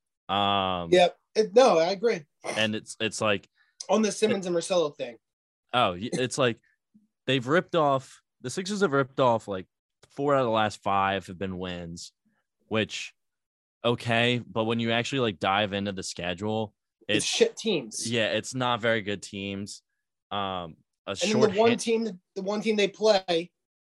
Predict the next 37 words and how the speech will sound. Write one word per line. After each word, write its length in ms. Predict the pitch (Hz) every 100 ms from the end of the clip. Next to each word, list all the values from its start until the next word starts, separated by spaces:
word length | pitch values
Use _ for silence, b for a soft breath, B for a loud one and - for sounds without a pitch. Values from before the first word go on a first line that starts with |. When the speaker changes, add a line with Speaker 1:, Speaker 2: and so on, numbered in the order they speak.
| _
Speaker 2:
is 160 | 190 170
that, 180 | 185 -
that's 280 | 190 - - 156 160 156
good 380 | 214 220 175 165
is 140 | 175 156
the 80 | 175
Suns. 540 | - 240 180 180 - _ _ _ _ -
They 80 | 202
had 100 | 208
a 60 |
twenty 280 | 185 220 214
point 280 | - 214 190
lead 320 | 214 202 180 - _ _ -
and 120 | 190
they 100 | 202
ended 140 | 202
up 60 | 196
losing 220 | 202 196
by 140 | 185 180
fifteen. 440 | 196 - 185 151 _ _ _ _ _ _ -
Speaker 1:
Exactly. 600 | 101 120 113 - 85 71 _ _ _ _ -
And 280 | 117 110 107
it 120 | 117
sets 280 | - 143 -
up 160 | 131
this 160 | 120 104
massive 500 | 104 110 123 - 95
game 240 | 107 113
for 100 | 107
the 100 | 101 85
Bucks, 560 | 107 107 92 - - _ _ _ _ _ -
against 380 | 101 127 131
the 80 | -
Bucks, 280 | 95 90 -
I 40 |
should 220 | 95 104 87
say, 240 | 90 85